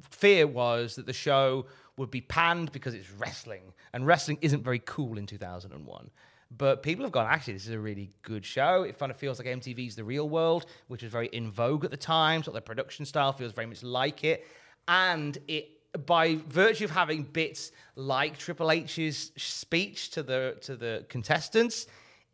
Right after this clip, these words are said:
it kinda legitimizes wrestling in its own way as, as, as more than just, like, you know, a fake sport. And it's earned some plaudits for it, at least.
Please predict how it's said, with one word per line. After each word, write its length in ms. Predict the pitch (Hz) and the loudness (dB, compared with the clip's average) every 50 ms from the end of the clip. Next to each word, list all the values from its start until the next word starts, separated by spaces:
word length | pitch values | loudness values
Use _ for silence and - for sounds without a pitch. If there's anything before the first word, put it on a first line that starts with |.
| _ | _
it 180 | - - _ _ | -20 -20 _ _
kinda 360 | - - - - 247 330 359 | -20 -18 -12 -10 -10 -8 -6
legitimizes 920 | 277 139 123 - - 110 - - - 101 98 92 95 95 98 98 104 98 - | -6 -8 -8 -10 -14 -18 -16 -14 -12 -12 -10 -8 -8 -8 -8 -8 -10 -10 -6
wrestling 520 | 117 127 139 - - - 226 220 185 117 | -6 -6 -4 -6 -8 -6 -6 -6 -6 -6
in 100 | 101 98 | -6 -6
its 180 | 95 - - - | -8 -10 -12 -16
own 280 | 101 95 90 85 85 85 | -16 -16 -16 -16 -16 -16
way 380 | 85 80 82 80 82 85 85 _ _ _ _ _ _ - | -18 -18 -20 -20 -20 -20 -20 _ _ _ _ _ _ -12
as, 180 | - 110 107 - - | -12 -10 -10 -10 -6
as, 240 | - 120 127 123 120 - - - | -4 -2 -2 -2 -4 -10 -14 -8
as 260 | 120 120 117 104 - | -6 -6 -6 -8 -8
more 260 | 123 127 127 127 123 | -8 -6 -4 -4 -4
than 140 | 120 123 120 | -4 -6 -8
just, 240 | 113 123 113 - - | -8 -10 -12 -10 -10
like, 380 | 117 110 110 - - - - _ _ - - _ _ - | -8 -8 -8 -10 -12 -16 -20 _ _ -20 -20 _ _ -16
you 100 | - 123 | -12 -12
know, 180 | 104 92 104 107 | -8 -6 -6 -6
a 40 | 101 | -6
fake 580 | - - - 120 113 110 107 110 107 - - - | -8 -10 -10 -8 -6 -6 -6 -8 -10 -14 -16 -18
sport. 640 | - - - _ - 151 156 135 101 87 85 73 - _ - - | -18 -20 -20 _ -14 -14 -12 -12 -14 -14 -16 -18 -20 _ -20 -18
And 360 | 95 92 101 107 110 110 104 - - - | -16 -14 -14 -12 -14 -14 -16 -18 -14 -10
it's 240 | 95 131 147 147 - - | -8 -8 -8 -8 -6 -4
earned 240 | 180 202 254 311 294 | -2 -2 -2 -2 -4
some 120 | 220 208 | -8 -10
plaudits 520 | - - - 156 156 156 147 147 - - - | -10 -8 -8 -6 -6 -6 -8 -10 -14 -18 -20
for 260 | - - 85 85 78 | -18 -16 -14 -12 -12
it, 120 | 67 - - | -12 -12 -14
at 140 | 71 - - | -16 -18 -18
least. 380 | - 50 - - - - _ | -20 -20 -20 -20 -20 -20 _